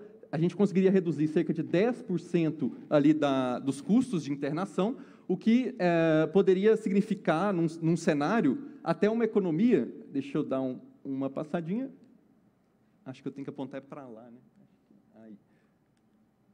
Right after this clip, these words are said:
Aqui. Então, num cenário de economia, se a gente fizesse um cenário de economia, ah, médio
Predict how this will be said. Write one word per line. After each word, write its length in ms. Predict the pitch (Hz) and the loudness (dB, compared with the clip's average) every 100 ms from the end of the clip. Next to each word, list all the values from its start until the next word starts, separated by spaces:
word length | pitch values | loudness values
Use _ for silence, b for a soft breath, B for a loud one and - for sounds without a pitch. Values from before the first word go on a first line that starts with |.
| - | -20
Aqui. 220 | 120 - - b b b | -20 -20 -20 b b b
Então, 340 | 151 190 202 190 | -2 0 0 2
num 160 | 220 | 2
cenário 340 | 226 208 196 185 | 2 0 0 0
de 60 | |
economia, 680 | 330 175 151 147 220 170 107 - - | 0 0 2 2 4 2 0 -8 -4
se 100 | 170 | -2
a 20 | |
gente 180 | 202 - | -2 -2
fizesse 340 | 214 208 208 | -2 -2 -2
um 60 | 208 | -2
cenário 460 | 214 180 160 151 | 0 0 -2 -2
de 80 | 151 | -2
economia, 680 | 156 165 151 143 139 123 - B B B | -2 0 0 2 2 2 0 B B B
ah, 420 | 135 135 131 127 | 0 2 2 2
médio 640 | 135 160 220 247 233 269 | 4 4 4 2 0 0